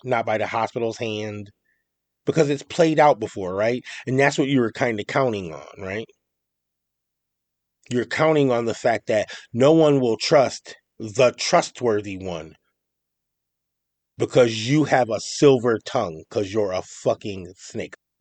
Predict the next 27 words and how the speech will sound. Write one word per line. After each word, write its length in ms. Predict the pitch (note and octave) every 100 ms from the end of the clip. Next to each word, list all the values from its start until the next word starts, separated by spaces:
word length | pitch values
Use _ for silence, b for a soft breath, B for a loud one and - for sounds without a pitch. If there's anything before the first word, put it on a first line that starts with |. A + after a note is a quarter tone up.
| _ _ _ -
I've 180 | D3
been 180 | D#3 E3+
doing 300 | C#3+ D3 B2+
this 160 | A#2 A2
thing 280 | A#2+ G#2+ G#2
for 200 | A#2 G2
a 40 |
while 300 | F2+ G2 F#2
now. 240 | E2+ D2+ C2
I've 140 | G#2 A#2+
been 160 | C3+
fighting 420 | - B2+ A#2 G#2+
for 140 | G2 G#2+
the 100 | G2+
rights 320 | G2+ G#2 -
of 100 | F2+
trans 260 | - G#2+ F#2+
people 280 | G2+ F2+ F2+
since 180 | A#2 G2+
before 680 | G2+ - C3 G#2+ G#2 F2+ -
I 140 | G2
came 340 | - A2+ G2 F2
out 200 | F#2 -
as 140 | F2
a 80 | F2+
trans 320 | - E2+ E2+
person. 380 | - D#2 -